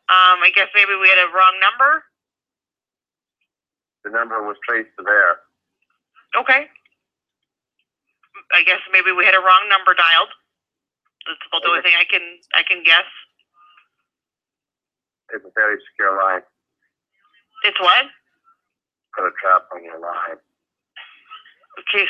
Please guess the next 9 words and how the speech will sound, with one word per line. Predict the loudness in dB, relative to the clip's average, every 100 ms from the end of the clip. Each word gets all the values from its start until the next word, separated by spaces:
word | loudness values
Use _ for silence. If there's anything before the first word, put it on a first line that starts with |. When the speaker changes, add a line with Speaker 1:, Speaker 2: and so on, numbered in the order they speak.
| 2
Speaker 1:
sir, | 4 4
I, | 4 2 2
uh, | 0
that's | 2 0 0
fine, | 2 2 2 -4 _
but, | 0 0
uh, | -4 _ _ _ _ _ _ _ -20 -14 -14 -14 _ -16
we | -4
probably | 0 2